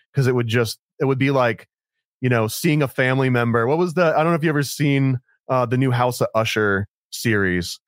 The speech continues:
Uh, but in the new House of Usher, there's this one, like, complete degenerate son, and he throws this, like, rave full of drugs and sex and, you know, all, everything out in the middle of, of nowhere in this, this basically dilapidated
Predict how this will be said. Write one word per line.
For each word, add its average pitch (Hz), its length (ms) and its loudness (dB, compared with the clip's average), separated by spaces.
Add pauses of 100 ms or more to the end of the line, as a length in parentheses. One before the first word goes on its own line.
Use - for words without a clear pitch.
(220)
Uh, 101 160 -2
but 117 200 0
in 123 100 0
the 127 80 0
new 135 160 0
House 131 280 0
of 131 120 -2
Usher, 123 300 0
there's 110 240 0
this 110 220 -2
one, 123 220 0
like, 110 240 0
complete 123 420 0
degenerate 107 840 0
son, 104 540 0 (300)
and 127 100 2
he 113 60 2
throws 120 460 0
this, 113 200 -4
like, 110 380 0
rave 127 400 0
full 117 220 -2
of 92 100 -4 (120)
drugs 143 360 0
and 113 140 -2
sex 143 380 0
and, 110 140 -2 (120)
you 139 100 0
know, 113 160 2
all, 135 240 0
everything 151 340 0
out 131 140 0
in 143 60 -4
the 143 60 0
middle 147 300 0
of, 113 220 -6
of 113 180 -4
nowhere 131 500 2
in 117 140 -2
this, 113 320 -2 (400)
this 117 220 0
basically 127 540 -2
dilapidated 117 1040 0